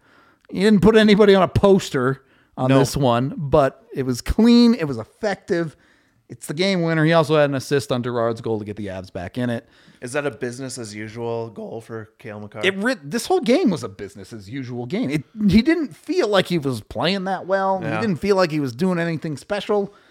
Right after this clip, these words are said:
Speaker 1: but he does the most important thing in the game. He wins the hockey game.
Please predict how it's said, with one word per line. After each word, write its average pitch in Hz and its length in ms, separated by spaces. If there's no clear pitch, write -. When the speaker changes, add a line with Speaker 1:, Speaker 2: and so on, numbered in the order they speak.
Speaker 1:
but 185 260
he 190 140
does 175 380
the 202 120
most 220 400
important 226 540
thing 220 180
in 202 80
the 190 80
game. - 200
He 208 100
wins 262 500
the 226 180
hockey 190 380
game. 117 420